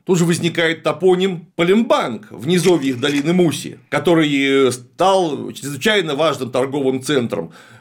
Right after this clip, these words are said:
и ремесленным центром. Так, может быть, это столица? Но это вопрос уже куда более поздний. Где была столица в начале, мы не знаем. Ну вот в шестьсот семидесятом,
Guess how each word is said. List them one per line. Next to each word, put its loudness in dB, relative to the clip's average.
и 0
ремесленным 0
центром. -6
Так, -12
может -6
быть, -6
это 0
столица? -4
Но 4
это -2
вопрос 0
уже -2
куда 0
более 0
поздний. 0
Где 0
была 0
столица -2
в -2
начале, 0
мы 0
не 2
знаем. -2
Ну 2
вот 2
в -8
шестьсот 0
семидесятом, -4